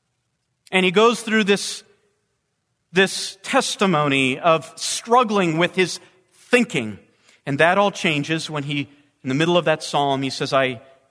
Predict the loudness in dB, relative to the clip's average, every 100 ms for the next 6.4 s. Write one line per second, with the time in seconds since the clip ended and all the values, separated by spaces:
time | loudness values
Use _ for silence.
0 | _ -6 -4 -4 -6 -8 -20 _ _ _
1 | _ _ _ _ _ _ -8 -4 -4 -4
2 | -12 -18 -16 -16 -16 -16 -20 -20 _ _
3 | _ _ _ _ _ _ -6 -4 -4 -4
4 | -4 -4 -6 -2 -2 -2 -2 -4 -6 -6
5 | -4 -2 -2 -2 -4 -4 -6 -6 -8 -8
6 | -8 -10 -14